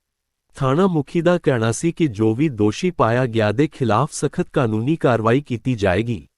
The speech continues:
ਸਿਵਲ ਹਸਪਤਾਲ ਦੇ ਡਾਕਟਰ ਵੱਲੋਂ ਜਾਣਕਾਰੀ ਦਿੰਦੇ ਹੋਏ ਦੱਸਿਆ ਕਿ ਸਾਡੇ ਕੋਲ ਇੱਕ ਲੜਾਈ ਦਾ ਕੇਸ ਆਇਆ ਸੀ,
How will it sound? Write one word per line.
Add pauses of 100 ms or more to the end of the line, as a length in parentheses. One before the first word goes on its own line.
(640)
ਸਿਵਲ
ਹਸਪਤਾਲ
ਦੇ
ਡਾਕਟਰ
ਵੱਲੋਂ
ਜਾਣਕਾਰੀ
ਦਿੰਦੇ
ਹੋਏ
ਦੱਸਿਆ
ਕਿ
ਸਾਡੇ
ਕੋਲ
ਇੱਕ
ਲੜਾਈ
ਦਾ
ਕੇਸ
ਆਇਆ
ਸੀ,